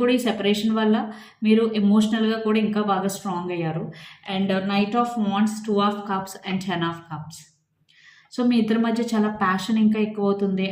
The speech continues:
అట్రాక్షన్ ఎక్కువ అవుతుంది. And Two of Cups, ముఖ్యంగా mutual love and mutual respect అనేది చాలా ఎక్కువగా ఉంటుంది. ఏ రిలేషన్‌షిప్‌కైనా ఖచ్చితంగా Two of Cups అంటే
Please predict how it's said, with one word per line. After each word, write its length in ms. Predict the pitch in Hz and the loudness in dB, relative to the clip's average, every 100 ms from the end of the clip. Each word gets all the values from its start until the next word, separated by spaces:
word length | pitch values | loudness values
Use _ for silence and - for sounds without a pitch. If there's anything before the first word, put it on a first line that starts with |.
| 190 | -4
అట్రాక్షన్ 480 | 185 196 202 220 208 | -4 -2 -2 2 2
ఎక్కువ 200 | 214 202 | 2 -2
అవుతుంది. 300 | 190 196 196 196 | -2 -2 -2 -2
And 120 | 220 214 220 | -2 -2 0
Two 120 | 208 208 | 0 0
of 60 | 202 - | -2 -6
Cups, 240 | 170 - - _ _ _ - 214 | -10 -10 -20 _ _ _ -2 2
ముఖ్యంగా 420 | 214 254 240 247 269 220 | 4 4 4 2 2 6
mutual 420 | 214 214 226 220 208 | 8 8 6 4 4
love 140 | 196 - - | 2 -2 -2
and 100 | 202 196 | 2 2
mutual 340 | 190 190 202 190 | 2 0 -2 -2
respect 360 | 175 - 208 - 202 | -6 -6 -10 -6 -4
అనేది 200 | 190 214 214 | -2 -4 -4
చాలా 180 | 185 190 180 | -4 -4 -8
ఎక్కువగా 340 | - 185 196 185 | -8 -6 -4 -4
ఉంటుంది. 300 | 180 185 208 - 208 | -4 -6 -6 -6 -4
ఏ 60 | 233 247 254 | 0 2 2
రిలేషన్‌షిప్‌కైనా 840 | 240 247 254 226 233 - 220 220 311 - - _ _ _ _ _ _ - | 0 0 -2 -4 -8 -4 0 0 -2 -10 -20 _ _ _ _ _ _ -8
ఖచ్చితంగా 400 | 240 233 254 247 254 | -6 -4 -2 0 0
Two 100 | 233 214 | 2 2
of 60 | 214 196 | 0 -4
Cups 220 | - - - | -8 -14 -8
అంటే 140 | 214 | -4